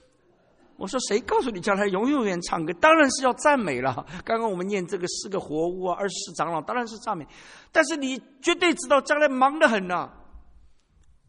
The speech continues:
因为上帝所有的创造将来要让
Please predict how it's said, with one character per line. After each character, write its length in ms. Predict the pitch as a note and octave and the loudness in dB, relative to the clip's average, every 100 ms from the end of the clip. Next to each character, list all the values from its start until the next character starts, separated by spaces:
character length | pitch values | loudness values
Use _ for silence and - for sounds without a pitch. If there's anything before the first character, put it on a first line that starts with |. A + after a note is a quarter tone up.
| - | -12
因 160 | F#3+ A3 | -6 -4
为 100 | B3 | -4
上 420 | - E4 C#4+ A#3 | 0 4 4 2
帝 180 | C#4 B3+ | -2 -2
所 420 | - - D#4 G4 | -2 0 4 6
有 60 | F#4+ | 6
的 120 | D4+ | 4
创 360 | - D#4 C#4 | 6 6 6
造 200 | A#3+ B3+ | 6 4
将 220 | A3 C4 B3+ | 4 -2 0
来 180 | B3 A#3+ - _ | -2 -4 -20 _
要 220 | - E4+ C#4 | 8 10 10
让 580 | C4+ A#3+ F3+ - - | 8 6 0 -14 -20